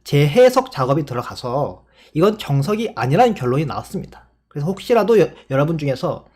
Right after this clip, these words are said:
이것이 정석이라고 알고 계신 분이 계시다면요, 이 결과는 흑이 좋은 걸로 재해석됐다는 것을, 어, 알려드립니다.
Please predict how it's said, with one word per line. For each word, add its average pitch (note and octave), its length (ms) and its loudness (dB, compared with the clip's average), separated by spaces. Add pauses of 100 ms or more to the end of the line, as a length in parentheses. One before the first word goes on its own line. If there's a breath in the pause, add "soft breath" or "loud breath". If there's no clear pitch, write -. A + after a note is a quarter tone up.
(720 soft breath)
이것이 F3+ 540 0 (280)
정석이라고 G#3+ 600 2
알고 E3 240 4
계신 G#3+ 240 -2
분이 G3 180 -2
계시다면요, D3+ 680 -2 (140)
이 D3 100 -6
결과는 E3 560 2 (380)
흑이 A#3+ 480 0 (140)
좋은 C#4+ 340 4
걸로 A2+ 380 0 (200)
재해석됐다는 D3+ 1000 -2
것을, A#2+ 440 -6 (480)
어, G#2 140 -16
알려드립니다. C#3 880 -2